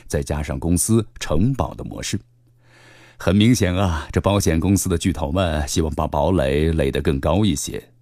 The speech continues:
那么对于相互保险、网络互助计划是戒心满满，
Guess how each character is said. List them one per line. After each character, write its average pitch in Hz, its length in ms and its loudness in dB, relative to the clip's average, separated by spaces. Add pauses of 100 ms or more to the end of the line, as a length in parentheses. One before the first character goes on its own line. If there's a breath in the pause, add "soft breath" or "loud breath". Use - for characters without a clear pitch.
那 - 80 2
么 135 100 4
对 131 140 4
于 139 120 4
相 143 220 2
互 117 140 0
保 117 200 0
险、 69 440 -2 (240 loud breath)
网 82 260 2
络 104 200 4
互 107 200 0
助 101 140 0
计 139 240 0
划 69 420 -2
是 73 200 -4
戒 69 220 -2
心 71 200 -2
满 71 160 0
满， - 260 2